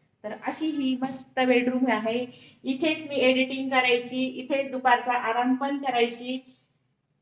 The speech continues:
बघू शकता. आणि भरपूरसे व्हिडिओ तुम्ही इथले बघितलेले आहेत.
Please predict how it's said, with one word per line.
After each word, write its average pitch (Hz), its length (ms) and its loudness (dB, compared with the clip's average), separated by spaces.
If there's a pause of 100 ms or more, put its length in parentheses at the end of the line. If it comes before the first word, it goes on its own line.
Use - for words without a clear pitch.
(360)
बघू 226 180 -6
शकता. 240 360 -6
आणि 220 320 -8
भरपूरसे 294 680 -6
व्हिडिओ 269 260 2
तुम्ही 254 340 0
इथले 254 200 -2
बघितलेले 233 500 -4
आहेत. 208 300 -2